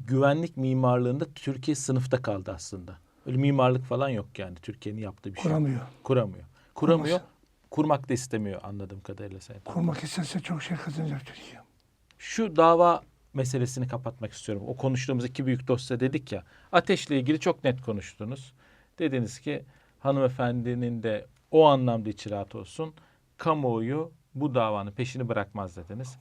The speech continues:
Speaker 2: Mümkün değil.
Speaker 1: Biz
Speaker 2: Hiçbirini bırakmayız.
Speaker 1: Evet, biz de bırakmayacağız dediniz. Ee,
Speaker 2: Çünkü rahmetli Sinan Ateş son derece iyi yetişmiş, kültürlü, kimlikli, ülkücü kardeşimiz. Aslında ülkü-, ülkücü ideolojiden daha ileri düzeyde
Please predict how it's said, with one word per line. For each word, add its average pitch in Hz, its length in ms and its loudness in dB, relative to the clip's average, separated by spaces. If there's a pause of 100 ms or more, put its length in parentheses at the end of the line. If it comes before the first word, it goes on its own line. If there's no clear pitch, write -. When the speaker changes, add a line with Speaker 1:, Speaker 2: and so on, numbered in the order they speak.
(100)
Speaker 2:
Mümkün 151 400 4
değil. 127 200 2
Speaker 1:
Biz 170 100 6
Speaker 2:
Hiçbirini 165 360 2
bırakmayız. 135 520 -4 (440)
Speaker 1:
Evet, 104 300 -6
biz 139 160 0
de 110 100 -4
bırakmayacağız 98 520 -8
dediniz. 98 320 -14 (480)
Ee, 120 360 0 (160)
Speaker 2:
Çünkü 160 320 -2
rahmetli 165 340 4
Sinan 160 240 -2
Ateş 143 340 -8 (400)
son 175 280 2
derece 156 240 0
iyi 160 180 2
yetişmiş, 147 580 -4 (380)
kültürlü, 151 680 -4 (140)
kimlikli, 151 680 -4 (260)
ülkücü 147 300 -2
kardeşimiz. 135 680 -6 (220)
Aslında 175 600 0 (240)
ülkü-, 180 260 0
ülkücü 175 540 2
ideolojiden 160 480 2
daha 156 200 2
ileri 156 280 4
düzeyde 147 420 2